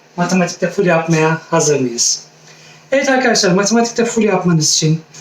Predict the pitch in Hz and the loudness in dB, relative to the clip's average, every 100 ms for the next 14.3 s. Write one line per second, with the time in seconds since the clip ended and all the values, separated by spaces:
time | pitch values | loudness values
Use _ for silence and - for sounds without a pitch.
0 | - - 170 185 202 202 202 196 190 180 | -10 -2 0 2 2 2 2 2 2 2
1 | 160 151 - 165 156 - - - 175 180 | 2 2 0 0 -2 -6 -20 -6 0 2
2 | 196 202 196 180 170 156 - 175 170 170 | 4 2 2 4 4 2 0 2 0 0
3 | - - _ _ _ - _ _ _ 196 | -8 -20 _ _ _ -20 _ _ _ 0
4 | 233 208 196 190 190 202 190 180 170 160 | 2 2 2 2 2 2 2 2 0 2
5 | 170 160 175 175 160 160 160 - _ 170 | 0 2 0 0 0 0 -2 -18 _ -2
6 | 165 160 160 147 160 165 180 233 269 269 | 0 0 0 0 2 2 2 2 2 2
7 | 247 240 226 208 208 202 196 196 190 190 | 2 0 2 2 2 2 0 0 2 2
8 | 190 190 180 156 - 156 135 143 160 208 | 0 2 2 -2 -2 -2 -2 0 0 0
9 | - - - - - - - 180 - - | -4 -20 -20 -20 -20 -18 -2 -2 0 0
10 | 247 254 214 202 196 202 185 185 180 165 | 0 0 0 2 2 2 2 2 2 2
11 | 170 180 226 - 208 190 175 170 - 151 | 2 0 0 0 0 2 2 0 0 -2
12 | 156 151 175 190 - - 170 165 165 180 | 0 -2 0 0 -2 0 0 2 0 0
13 | 180 165 156 156 151 156 165 185 196 202 | 0 2 2 0 0 0 0 -2 0 0
14 | 220 226 - | 2 0 -2